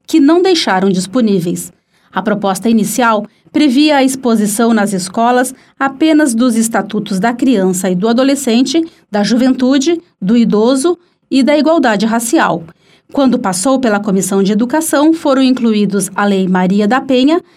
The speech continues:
e o Estatuto da Pessoa com Deficiência. E na Comissão de Direitos Humanos, a relatora, senadora Ângela Portela, do P T de Roraima,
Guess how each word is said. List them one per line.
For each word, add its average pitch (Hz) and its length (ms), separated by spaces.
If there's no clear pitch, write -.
e 277 80
o 302 100
Estatuto 320 520
da 226 140
Pessoa 226 420
com 247 140
Deficiência. 226 840
E 320 120
na 403 140
Comissão 220 440
de 220 140
Direitos 262 440
Humanos, 302 460
a 208 120
relatora, 226 680
senadora 208 520
Ângela 262 420
Portela, 220 520
do 190 120
P 247 160
T 226 200
de 180 140
Roraima, 208 580